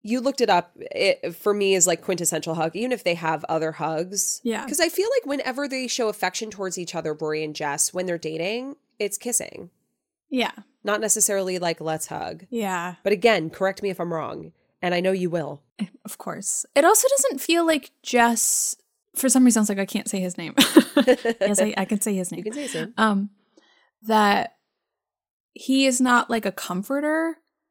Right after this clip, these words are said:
Speaker 1: Yeah.
Speaker 2: In
Speaker 1: Yeah.
Speaker 2: that he <laughs> immediately was like, "Duvet cover," um, entered my mind. But he doesn't comfort. And I feel like that's kind of what a hug does in a relationship.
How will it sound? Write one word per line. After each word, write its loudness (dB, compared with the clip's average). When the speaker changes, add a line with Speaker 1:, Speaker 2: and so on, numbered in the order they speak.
Speaker 1:
Yeah. 2
Speaker 2:
In 4
Speaker 1:
Yeah. 0
Speaker 2:
that -20
he -6
<laughs> -18
immediately -4
was -12
like, -18
"Duvet -10
cover," -10
um, -4
entered -4
my -10
mind. -10
But -4
he 0
doesn't 0
comfort. -4
And 0
I 2
feel 2
like 2
that's -4
kind 0
of 0
what -2
a -6
hug -6
does -6
in -8
a -10
relationship. -6